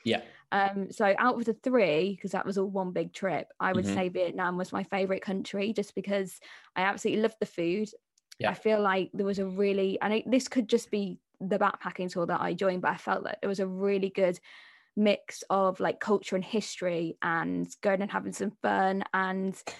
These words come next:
Speaker 2: big cities were also really scenic, beautiful fields as well. So I just feel like Vietnam has something for everyone. The people there are just lovely and
Speaker 1: Yeah,
Speaker 2: amazing and,
Speaker 1: they
Speaker 2: and
Speaker 1: are.
Speaker 2: really, really kind and welcoming, as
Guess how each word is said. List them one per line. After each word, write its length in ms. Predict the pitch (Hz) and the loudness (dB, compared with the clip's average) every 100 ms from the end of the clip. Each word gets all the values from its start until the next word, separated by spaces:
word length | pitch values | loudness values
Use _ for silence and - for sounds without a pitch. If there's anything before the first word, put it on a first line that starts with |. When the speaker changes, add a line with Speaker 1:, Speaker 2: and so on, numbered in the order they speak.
| - | 2
Speaker 2:
big 200 | 247 - | 2 2
cities 640 | - 233 - 226 214 214 196 | 2 2 4 0 2 0 0
were 80 | |
also 340 | - 208 - 208 | 0 0 2 2
really 280 | 196 202 202 | 2 0 -2
scenic, 540 | - 214 208 202 - | -2 0 2 0 -2
beautiful 560 | 202 202 - 196 196 190 | -2 -2 -4 -2 0 0
fields 440 | - 202 202 202 | 2 2 2 -4
as 140 | 208 | -4
well. 240 | 220 226 269 | 0 2 2
So 140 | 262 | 4
I 20 | |
just 240 | 233 247 - | 4 4 2
feel 100 | 269 | 2
like 160 | 233 | 2
Vietnam 480 | 196 220 202 214 180 | 4 4 4 2 0
has 220 | 180 196 | -2 -6
something 260 | - 190 170 | -4 -4 -4
for 120 | - - | -4 2
everyone. 640 | 196 185 180 160 151 226 - _ - - - - _ _ - | 2 2 -2 0 0 0 -2 _ -20 -20 -20 -20 _ _ 0
The 80 | 226 | 4
people 400 | 262 277 262 247 | 6 6 6 6
there 300 | 226 208 - | 6 6 4
are 400 | 202 190 185 190 _ _ | 4 4 4 0 _ _
just 240 | 208 - - | -4 -4 -2
lovely 480 | 214 196 185 180 190 | 2 4 4 4 4
and 80 | 180 | 2
Speaker 1:
Yeah, 60 | |
Speaker 2:
amazing 600 | 190 175 180 180 170 180 | 2 2 2 2 0 0
and, 140 | 170 175 | -2 -2
Speaker 1:
they 40 | |
Speaker 2:
and 100 | - 185 | 0 0
Speaker 1:
are. 20 | |
Speaker 2:
really, 160 | 180 | 0
really 120 | 180 175 | 0 -2
kind 320 | - 190 185 | -2 0 0
and 100 | 185 | 2
welcoming, 760 | 196 208 214 214 214 208 214 - | 2 2 0 -2 0 -2 -2 -2
as 380 | - 254 262 - | 2 4 4 0